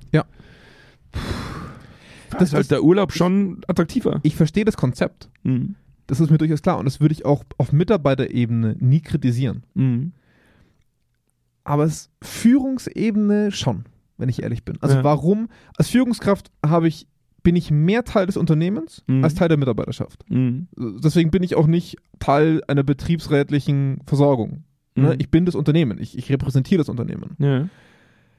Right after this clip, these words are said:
Speaker 1: Das, da fehlt, das, da fehlt mir, das, das fehlt mir, das geht mir da ab, das Verständnis, wenn ich ehrlich bin. Das, das geht mir da wirklich ab, dieses
Speaker 2: Ich sehe
Speaker 1: Verständnis.
Speaker 2: das, ich sehe das schon auch so. Also es ist, es ist ja grundsätzlich so, dass wir diesen Job jetzt nicht, aus wenn wir erst seit, seit, seit zweitausendfünfzehn auf dem Markt sind, machen wir den jetzt doch dann seit fast acht Jahren, diesen, diesen,
Speaker 1: Ja.
Speaker 2: diesen Beruf.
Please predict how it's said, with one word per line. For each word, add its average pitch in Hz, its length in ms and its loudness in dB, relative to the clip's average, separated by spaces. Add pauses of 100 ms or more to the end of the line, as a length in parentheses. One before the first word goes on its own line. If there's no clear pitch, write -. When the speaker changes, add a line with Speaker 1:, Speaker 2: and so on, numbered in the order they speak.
(720)
Speaker 1:
Das, 180 180 0
da 196 120 4
fehlt, 202 340 0
das, 170 100 2
da 175 120 4
fehlt 190 260 2
mir, 123 100 0
das, - 300 -6
das 156 160 -2
fehlt 175 200 2
mir, 160 80 0
das 156 220 -2
geht - 140 -2
mir 165 60 0
da 147 100 -2
ab, - 160 -4
das 123 100 0
Verständnis, 117 480 -6 (100)
wenn 131 120 -2
ich 117 80 -6
ehrlich 123 200 -4
bin. 120 200 -6
Das, 151 100 -4
das 175 160 0
geht 220 140 0
mir 196 80 2
da 165 120 2
wirklich 170 280 -2
ab, 156 80 -8
dieses 120 220 -2
Speaker 2:
Ich - 60 -20 (200)
sehe 185 100 4
Speaker 1:
Verständnis. 190 320 0
Speaker 2:
das, - 60 -20 (100)
ich 156 140 2
sehe 180 100 4
das 185 80 2
schon 156 160 -4
auch 143 100 0
so. - 140 -4
Also 120 220 2
es 139 140 -2
ist, - 260 -2
es 147 100 -2
ist 151 80 -2
ja 165 60 2
grundsätzlich 170 400 0
so, 165 80 2
dass 139 160 0
wir 135 80 0
diesen 127 180 0
Job 139 200 -2
jetzt 127 160 -4
nicht, - 180 -2
aus 131 180 2
wenn 135 140 0
wir 135 80 2
erst 127 240 -2
seit, 123 200 0
seit, 120 300 -2
seit 120 180 -2
zweitausendfünfzehn 120 600 -2
auf 113 80 -2
dem 113 100 0
Markt 120 240 -2
sind, 123 120 0
machen 113 180 0
wir 113 60 2
den 113 80 0
jetzt 110 180 -4
doch - 120 0
dann 110 200 -4
seit 110 200 -4
fast - 300 -8
acht - 220 -8
Jahren, 120 300 -2
diesen, 107 260 -4
diesen, 113 180 -2
Speaker 1:
Ja. 135 80 4
Speaker 2:
diesen 110 220 -2
Beruf. 110 340 -4